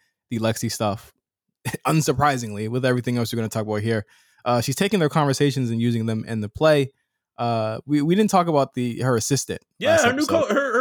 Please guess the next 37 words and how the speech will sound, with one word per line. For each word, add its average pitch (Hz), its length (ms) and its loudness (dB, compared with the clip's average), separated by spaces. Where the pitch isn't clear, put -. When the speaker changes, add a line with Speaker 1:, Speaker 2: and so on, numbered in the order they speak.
Speaker 2:
her, 180 60 -4
her 226 80 -2
co-producer 160 600 -2
last 110 300 -6
week. 101 220 -14
Speaker 1:
What 240 140 4
a 226 60 4
voice! 156 480 0
She 202 120 -6
got 202 120 4
a 147 40 2
voice 131 440 2
for 113 480 0
Steven 156 360 2
Universe. 120 640 0
That's 143 200 -2
a 147 60 -2
crazy 156 460 0
<laughs> - 0 -
ass 135 180 0
voice. 131 520 -2
<laughs> 175 300 0
Um, 160 520 0
we, 151 180 2
we, 156 260 2
we 147 160 2
get 190 220 2
back 156 260 2
to, 131 360 0
uh, 117 260 0
Cal 147 420 2
still 214 280 4
listening 180 300 0
to 135 60 0
N 131 120 0
X 120 160 -4
S. 110 380 -6